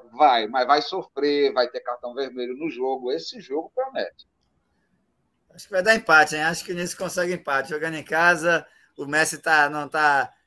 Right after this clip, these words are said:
Speaker 2: na sua, depois da Copa do Mundo, tem caído de produção ali no P S G. Eu não sei. O Mbappé, o Mbappé que pode fazer a diferença. Tem feito, né?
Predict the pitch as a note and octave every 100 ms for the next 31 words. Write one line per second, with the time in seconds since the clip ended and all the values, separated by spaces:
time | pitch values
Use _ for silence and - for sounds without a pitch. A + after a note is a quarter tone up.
0 | _ - C3+ B2+ D3+ C#3 C3 B2+ B2 A#2
1 | A#2+ A#2+ A#2+ - B2+ C3 C#3+ C#3 C3+ C#3+
2 | C3+ C#3+ D3 D3+ - C#3 B2+ C#3 C3 C3+
3 | C#3 C3 - C#3 C3+ C3+ C3 C3 A#2 G#2+
4 | C3+ D#3+ D#3 - _ _ _ _ _ _
5 | E3+ F#3 A#3+ G#3+ G3 F3 C#3+ _ _ _
6 | C#3 B2+ - C#3+ C3 A#2+ _ - F3 F3
7 | F3 F3 F3+ F3+ F3+ E3+ F3 F3 - F#3
8 | - F3+ F3+ D#3+ G#3+ F3 C#3+ - - D3
9 | B2 C#3+ D3+ D3 C#3 C3+